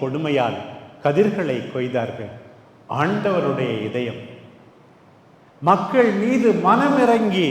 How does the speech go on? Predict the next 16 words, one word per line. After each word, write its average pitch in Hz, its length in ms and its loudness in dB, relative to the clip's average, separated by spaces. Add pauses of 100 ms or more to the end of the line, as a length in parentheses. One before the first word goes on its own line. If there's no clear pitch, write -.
(460)
அருள் 262 280 4 (100)
வாக்கை 220 500 4 (140)
அறிவிக்கின்ற 269 680 2 (140)
ஆண்டவருடைய 180 580 2 (100)
இதயம். 123 300 -6 (580)
இந்த 117 140 -4 (160)
இதயம் 185 440 2
நம்முடையதாகட்டும். 123 1040 -4 (920)
நம்முடைய 127 440 -2
அன்பு 160 240 -4 (160)
தாய் 117 260 -2 (520)
அன்னை 131 320 -4
கன்னி 127 320 -4
மரியா 104 280 -6 (800)
எவ்வளவு 117 400 -2 (300)
அருமையான 147 540 -2